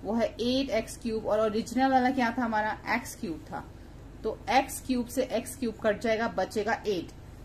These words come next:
यानी कि the volume of new cube will be eight time of the original cube, ठीक है। Question number एट देखते हैं।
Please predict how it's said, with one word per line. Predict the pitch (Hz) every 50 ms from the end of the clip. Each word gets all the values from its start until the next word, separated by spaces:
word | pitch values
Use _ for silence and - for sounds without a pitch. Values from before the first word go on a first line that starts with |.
| - -
यानी | 202 208 214 220
कि | 226 254
the | 240 240 226
volume | 202 208 208 208 220 233 247 294 302 302
of | 285 269 277 - - 190 196
new | 208 233 247 269 294
cube | 320 320 - - 262 220 214 220 226 208
will | 165 165 190 190 190 170
be | 180 233 240 - -
eight | 240 247 254 269 285 285 - -
time | 233 196 190 185 190 185
of | 175 185 - -
the | 190 202 233 277 311 294 - - - - - - -
original | 190 196 185 202 208 - - - 226 202 196 208 226 226 - - - -
cube, | 269 202 156 - - - - - - - - - - - - -
ठीक | - - -
है। | 277 294 320 330 - - - - - - - - - - - - - - - - -
Question | - 208 - - 233
number | 226 214 220 240
एट | - - 190 208 233 208 185
देखते | 208 190 - - - 196
हैं। | 202 202 233 185 190 214 254 285